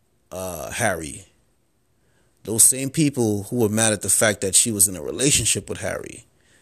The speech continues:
now they're mad at the fact that she's a princess and he's a prince. No, she's a princess and he is her prince.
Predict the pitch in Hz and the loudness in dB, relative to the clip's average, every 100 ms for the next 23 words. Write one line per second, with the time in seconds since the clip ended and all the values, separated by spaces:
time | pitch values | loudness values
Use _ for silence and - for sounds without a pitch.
0 | _ _ _ _ - 101 113 120 117 110 | _ _ _ _ -12 -4 0 2 0 -2
1 | 104 110 107 98 - - 101 - 90 - | -2 0 0 -2 -2 0 0 -2 2 2
2 | 98 82 73 - - 101 104 101 - 101 | 4 2 0 -16 -10 -6 0 4 4 2
3 | 98 98 95 95 92 90 82 - - - | -4 -6 -6 -6 -4 -4 0 2 4 2
4 | 92 104 95 67 69 - - 107 90 69 | -6 -6 -2 -2 -6 -14 -8 -6 -2 2
5 | - - - - 120 104 - _ - - | 4 2 -4 -2 0 0 -4 _ -2 2
6 | 113 95 - 131 127 123 131 131 - - | 2 0 0 4 6 4 4 2 4 2
7 | - _ _ _ _ _ _ _ _ - | -4 _ _ _ _ _ _ _ _ -10
8 | 107 104 101 95 120 110 104 - 110 101 | -6 -6 -6 -6 -2 0 2 2 -2 -4
9 | - 120 90 78 - - - | -2 -2 0 4 4 4 -4